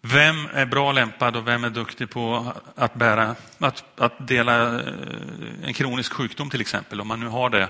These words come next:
och har haft det och har det jättejobbigt under stor del av livet? Vem är bäst på att hjälpa någon annan att ta sig igenom en konkurs? En upplevelse som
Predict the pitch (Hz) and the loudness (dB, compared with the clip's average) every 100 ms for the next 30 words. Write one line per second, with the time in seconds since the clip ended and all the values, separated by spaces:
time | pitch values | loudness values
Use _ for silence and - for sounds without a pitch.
0 | - - - 110 101 113 - - 101 - | -4 -18 -6 -4 0 0 -2 -10 -10 -10
1 | 101 110 104 113 120 113 - 110 110 104 | -8 -4 -2 -2 -2 -4 -2 -4 -4 -8
2 | - 101 101 101 _ - - - - 113 | -8 -8 -8 -10 _ -20 -20 -14 -8 -4
3 | 104 104 101 98 113 107 98 _ - _ | 0 2 2 -2 -8 -10 -12 _ -20 _
4 | _ _ _ - - - - - - - | _ _ _ -20 -20 -20 -20 -20 -20 -20
5 | - _ _ _ _ - 131 120 165 160 | -20 _ _ _ _ -14 6 8 8 4
6 | 156 143 143 - - 127 131 117 127 123 | 0 4 4 2 -2 2 2 4 0 2
7 | 127 117 127 120 104 - - - - _ | 2 4 2 0 -4 -8 -14 -20 -20 _
8 | _ - - 127 113 135 113 120 120 117 | _ -8 -4 -4 0 0 2 0 0 0
9 | 113 110 - 139 113 - - - - - | -2 -4 -6 -6 -4 -4 -2 -2 -6 -10
10 | - _ _ - - - _ _ _ _ | -20 _ _ -20 -20 -20 _ _ _ _
11 | - 117 123 - 123 120 113 - 113 - | 0 2 2 0 0 0 0 -2 -4 -2
12 | 113 107 | -4 -6